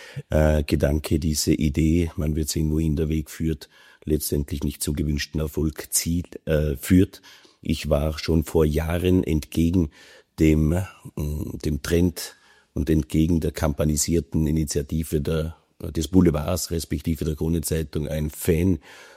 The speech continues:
des T-tips, Freihandelsabkommens, und wäre auch im Wirtschaftsflügel verortet und nicht beim österreichischen Bauernbund, wenn man jetzt über Mercosur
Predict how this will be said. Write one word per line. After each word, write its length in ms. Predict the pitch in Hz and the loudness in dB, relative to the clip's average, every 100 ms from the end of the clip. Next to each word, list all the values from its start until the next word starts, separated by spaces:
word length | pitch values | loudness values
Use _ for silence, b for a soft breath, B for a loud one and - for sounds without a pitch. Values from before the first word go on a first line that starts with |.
| B - | B -2
des 340 | 71 - - | -2 -2 -2
T-tips, 540 | - 101 - 92 - | 0 2 2 2 0
Freihandelsabkommens, 1600 | - 80 82 85 85 80 - - 80 - - 85 85 82 - - B B B | 0 2 4 4 2 0 -2 -4 -6 -2 4 6 6 2 0 -8 B B B
und 400 | - 80 87 - - - | 0 2 2 -2 -14 -6
wäre 380 | - 80 80 73 | 2 2 2 0
auch 180 | 78 - | -2 -2
im 240 | - 76 | -2 0
Wirtschaftsflügel 720 | 80 85 - 80 - 78 78 78 | 2 0 -2 -4 -2 -2 0 -2
verortet 640 | - 73 80 - 76 - B B B B | -2 0 0 -2 -6 -6 B B B B
und 320 | 73 73 - | -2 -2 0
nicht 240 | 92 - | -2 2
beim 180 | - 80 | 4 4
österreichischen 640 | 78 - 76 76 - - 78 | 4 0 -2 -2 -4 -8 -6
Bauernbund, 640 | 78 78 80 80 78 71 | -4 -2 -2 0 0 0
wenn 140 | 78 | -2
man 160 | 76 76 | -2 -2
jetzt 260 | 76 - - | -4 -6 -6
über 200 | 73 80 | -4 -2
Mercosur 800 | 73 73 - 69 - 78 82 | -2 -4 -4 -4 -2 0 0